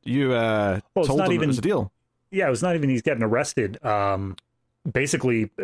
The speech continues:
Speaker 2: the guard at the door is saying, like, "No, I've been instructed,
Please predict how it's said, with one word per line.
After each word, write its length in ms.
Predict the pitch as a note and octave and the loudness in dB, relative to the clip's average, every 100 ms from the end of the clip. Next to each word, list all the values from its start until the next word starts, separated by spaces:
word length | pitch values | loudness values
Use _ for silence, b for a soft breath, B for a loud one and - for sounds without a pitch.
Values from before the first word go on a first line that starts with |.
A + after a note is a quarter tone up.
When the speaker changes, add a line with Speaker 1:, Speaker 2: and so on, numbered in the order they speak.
| F3 _ | -10 _
Speaker 2:
the 300 | B2+ A#2 A#2 - | -4 -2 -2 -2
guard 300 | A2+ A2+ B2+ | 0 2 0
at 100 | A#2+ | -2
the 60 | |
door 380 | G2+ G#2+ B2+ A#2 | 0 0 2 0
is 140 | G#2 F#2 | 0 -2
saying, 320 | A2+ G#2 G#2 | -2 -2 -2
like, 280 | G2+ G2 - | -2 -4 -2
"No, 440 | A2 C3 B2 G2 | 0 2 2 0
I've 160 | G2+ G#2+ | 0 0
been 140 | A#2+ | 0
instructed, 680 | A2+ - C3 A2 A#2 A2 | 0 0 -2 -2 0 0